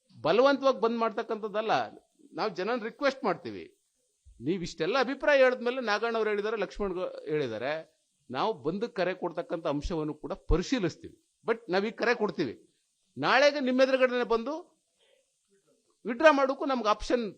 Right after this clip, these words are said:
ನಾವು ಮುಕ್ತವಾಗಿ ಇಟ್ಕೋತೀವಿ. ಆದ್ರಿಂದ ಸ್ನೇಹಿತರೆ, ನೀವು ನಮ್ನ ಯಾರನ್ನೋ ತಪ್ಪು ಮಾಡ್ದವ್ರನ್ನ ಖಂಡಿಸ್ತಾ ಇಲ್ಲ ಅನ್ನುವಂಥ ತಪ್ಪು ತಿಳುವಳಿಕೆ ದಯಮಾಡಿ ಇಟ್ಕೋಬೇಡಿ. ನಾವು ಎಲ್ಲ ರೀತಿಯ ತಪ್ಪುಗಳನ್ನ ಖಂಡಿಸ್ತೀವಿ. ಅದು ಎಮ್ ಎಲ್ ಎ ತಪ್ಪು ಮಾಡಿರ್ಲಿ, ಎಮ್ ಎಲ್ ಎ ಅವ್ರ ರಾಜಕೀಯ ಕಾರಣಗಳಿಗೆ ತಪ್ಪು ಮಾಡಿದ್ರೆ ನಾವು ಅದನ್ನೂ ಖಂಡಿಸ್ತೀವಿ.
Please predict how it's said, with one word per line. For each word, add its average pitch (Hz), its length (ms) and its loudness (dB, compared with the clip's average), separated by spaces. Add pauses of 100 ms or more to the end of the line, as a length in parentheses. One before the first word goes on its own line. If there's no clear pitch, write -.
(120)
ನಾವು 208 140 4
ಮುಕ್ತವಾಗಿ 226 380 4
ಇಟ್ಕೋತೀವಿ. 147 540 -2 (500)
ಆದ್ರಿಂದ 220 340 -2 (280)
ಸ್ನೇಹಿತರೆ, 139 480 -6 (880)
ನೀವು 196 260 2
ನಮ್ನ 170 240 0
ಯಾರನ್ನೋ 185 280 2
ತಪ್ಪು 202 320 -6
ಮಾಡ್ದವ್ರನ್ನ 202 420 0
ಖಂಡಿಸ್ತಾ 214 540 -2
ಇಲ್ಲ 185 160 0
ಅನ್ನುವಂಥ 175 300 -4
ತಪ್ಪು - 300 -8
ತಿಳುವಳಿಕೆ 165 480 -4
ದಯಮಾಡಿ 165 380 -2
ಇಟ್ಕೋಬೇಡಿ. 156 600 -8 (1120)
ನಾವು 139 260 -6
ಎಲ್ಲ 160 560 -2
ರೀತಿಯ 214 380 -4
ತಪ್ಪುಗಳನ್ನ 160 580 -4
ಖಂಡಿಸ್ತೀವಿ. 202 640 -4
ಅದು 135 200 -4
ಎಮ್ 131 220 -4
ಎಲ್ 190 120 -2
ಎ 196 60 -2
ತಪ್ಪು 185 260 -8
ಮಾಡಿರ್ಲಿ, 180 380 -6
ಎಮ್ 156 180 -2
ಎಲ್ 180 140 -2
ಎ - 20 2
ಅವ್ರ 160 140 0
ರಾಜಕೀಯ 160 320 -2
ಕಾರಣಗಳಿಗೆ 165 540 -4
ತಪ್ಪು 156 220 -8
ಮಾಡಿದ್ರೆ 220 220 -4
ನಾವು 247 120 -4
ಅದನ್ನೂ 190 300 -2
ಖಂಡಿಸ್ತೀವಿ. 165 520 -6